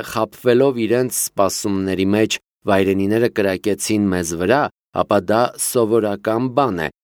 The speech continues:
և ես դրան մեծ նշանակություն չեմ տալիս։ Խաղաղ ժամանակ քանի՞ անգամ նրանք հրկիզել են իմ տունը, իմ թակարդներից գողացել որսը և կրակել ինձ վրա։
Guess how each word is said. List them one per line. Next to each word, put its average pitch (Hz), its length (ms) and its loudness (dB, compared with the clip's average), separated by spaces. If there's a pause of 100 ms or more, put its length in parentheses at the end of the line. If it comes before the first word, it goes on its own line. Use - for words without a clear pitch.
և 127 220 4
ես 135 340 0 (120)
դրան 123 400 0
մեծ 123 220 0 (100)
նշանակություն 110 800 -2
չեմ 156 320 -2
տալիս։ - 440 -12 (760)
Խաղաղ 101 420 0
ժամանակ 104 580 -2
քանի՞ 107 480 0
անգամ 95 460 -2
նրանք 92 380 0
հրկիզել 87 520 -2
են 82 160 -2
իմ 82 160 -4
տունը, 87 360 0 (280)
իմ 113 200 2
թակարդներից 101 920 -2 (100)
գողացել 98 680 0
որսը 90 480 0 (240)
և 98 240 0
կրակել 90 640 0
ինձ 82 220 -8
վրա։ 98 240 -2